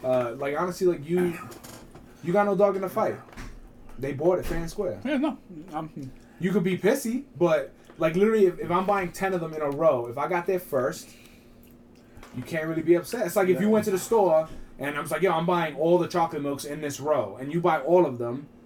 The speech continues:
Speaker 1: the next person, hey,
Speaker 2: Well,
Speaker 1: if you purchase them,
Speaker 2: the only difference I think I make about
Speaker 1: if you were stealing it, it'd be a little different, but
Speaker 2: everything was, like, twenty-five or fifty cents. So they have, they would buy stuff at the vending machine on a loss.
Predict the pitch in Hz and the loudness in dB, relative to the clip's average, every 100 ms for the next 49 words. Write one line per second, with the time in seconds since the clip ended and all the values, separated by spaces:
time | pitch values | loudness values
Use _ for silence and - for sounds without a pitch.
0 | - - - - - 156 147 165 185 254 | -20 -20 -20 -20 -8 -4 -4 -2 0 0
1 | 269 165 294 196 190 143 143 175 180 - | 0 0 2 2 0 -2 -4 -2 2 2
2 | - 175 170 220 - 202 226 220 226 220 | 2 -4 -2 -2 -4 -4 -2 -2 -4 -6
3 | 202 220 160 165 277 185 165 208 214 - | -6 -6 -6 -6 -6 -2 0 2 2 2
4 | 208 262 165 147 160 160 165 147 127 113 | 0 2 0 -2 -4 0 0 0 0 0
5 | - 123 113 110 107 107 - - 175 196 | -2 -4 -6 -4 -4 -4 -10 -10 -6 -4
6 | 208 190 170 139 - 180 175 175 127 - | -4 -4 -4 -6 -10 -8 -4 -4 -6 -10
7 | 151 131 - 143 135 - - - - - | -12 -12 -10 -10 -10 -16 -20 -20 -18 -10
8 | 160 175 180 139 143 170 170 160 135 165 | -2 -2 -2 -4 -4 0 0 -2 -2 0
9 | 180 175 135 - 156 156 156 175 151 - | 0 -2 -8 -8 -8 -8 -8 -8 -8 -10
10 | 131 107 127 180 123 - | -8 -8 -4 -4 -4 -6